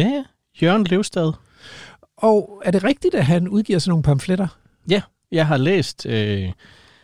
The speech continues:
Speaker 1: næsten læst dem alle, eller sådan, øh, sådan ki-, kigget lidt hister her, ikke? Øh, fordi jeg har jo interviewet ham, så jeg skulle forberede mig til interviewet.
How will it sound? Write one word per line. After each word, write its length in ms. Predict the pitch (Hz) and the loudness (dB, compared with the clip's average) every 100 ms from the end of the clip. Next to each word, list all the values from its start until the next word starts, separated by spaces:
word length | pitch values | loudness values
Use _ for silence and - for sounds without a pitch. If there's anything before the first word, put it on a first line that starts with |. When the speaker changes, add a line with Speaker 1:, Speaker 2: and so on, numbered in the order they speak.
| _ 120 | _ -2
Speaker 1:
næsten 360 | 226 - 160 | -2 0 -2
læst 280 | 135 131 - | 0 0 -2
dem 120 | 101 | -6
alle, 260 | 82 98 110 | -4 -4 -2
eller 260 | 90 92 | -2 -2
sådan, 380 | 92 104 82 76 - _ - | -2 -2 -2 -6 -12 _ -8
øh, 220 | - - - | -6 -8 -12
sådan 240 | - 175 - _ - - | -10 -10 -10 _ -20 -18
ki-, 280 | - - - | -16 -14 -8
kigget 320 | 202 202 165 | -2 0 2
lidt 120 | 165 | 0
hister 320 | - 180 - | -2 -4 -2
her, 220 | 113 117 98 | 0 0 -2
ikke? 400 | 170 - 131 113 | -4 -4 -4 -4
Øh, 80 | |
fordi 300 | - 117 117 | -4 -6 -4
jeg 100 | 113 | -2
har 60 | 135 | 0
jo 80 | 165 | 0
interviewet 460 | 156 165 208 240 | 0 0 0 2
ham, 160 | 117 90 | 0 -2
så 80 | 117 | -8
jeg 60 | |
skulle 180 | - 160 | -10 -6
forberede 380 | 160 175 165 101 | 0 0 0 -2
mig 140 | 82 | -6
til 100 | - | -8
interviewet. 440 | 95 - - 95 | -8 -8 -6 -4